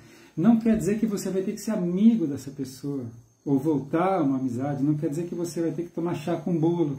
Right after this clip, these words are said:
com ele, como eu falo. Vamos ver um exemplo? Um homem que esteve com Paulo no ministério dele, chamado Alexandre.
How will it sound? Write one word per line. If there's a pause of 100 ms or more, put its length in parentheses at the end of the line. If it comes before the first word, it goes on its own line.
com
ele, (140)
como
eu
falo. (520)
Vamos
ver
um
exemplo? (1400)
Um
homem
que (260)
esteve
com
Paulo
no
ministério
dele, (460)
chamado
Alexandre.